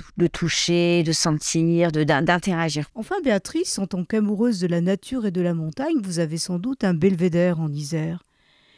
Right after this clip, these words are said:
Speaker 2: Vous pouvez nous parler de cet endroit ?
Speaker 1: Mon belvédère en hiver, en fait, c'est la, le vallon des Étançons, donc qui part de la Bérarde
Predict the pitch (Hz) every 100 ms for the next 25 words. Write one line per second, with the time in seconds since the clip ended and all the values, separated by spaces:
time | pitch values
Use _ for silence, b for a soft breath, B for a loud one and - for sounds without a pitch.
0 | b - 202 165 170 - 170 240 370 -
1 | 208 175 185 170 160 170 170 165 156 185
2 | 311 _ _ _ 165 160 156 208 208 202
3 | 208 190 180 202 214 220 220 185 165 156
4 | 156 156 156 160 180 196 190 190 185 175
5 | 208 214 196 165 165 175 180 170 165 165
6 | 160 160 160 160 156 151 190 208